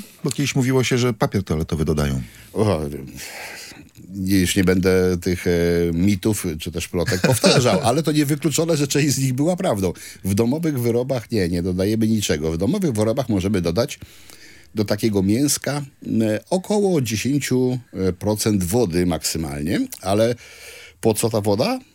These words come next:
Speaker 2: E, wbrew, e, pozorom mięsko bardzo fajnie wodę przyjmuje i w trakcie wyrabiania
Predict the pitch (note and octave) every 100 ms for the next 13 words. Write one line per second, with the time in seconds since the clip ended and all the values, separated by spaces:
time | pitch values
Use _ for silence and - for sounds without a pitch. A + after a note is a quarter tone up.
0 | - - A2+ G#2+ G2+ G2 G2+ D3+ G3 -
1 | G#2+ G2+ G2+ G2+ F#2 G#2+ A#2 G#2+ G#2+ D#3+
2 | D#3 - - - - - _ - _ _
3 | _ G#2 D3 F#3 - D3 C3+ A2+ A2 C3+
4 | D3 C#3 B2 B2+ A#2+ - A#2 G2+ C#2+ G#1+
5 | D2+ - B2+ C#3 - F#2 A2 G#2+ C3 F#3
6 | F#2 G#2 B3+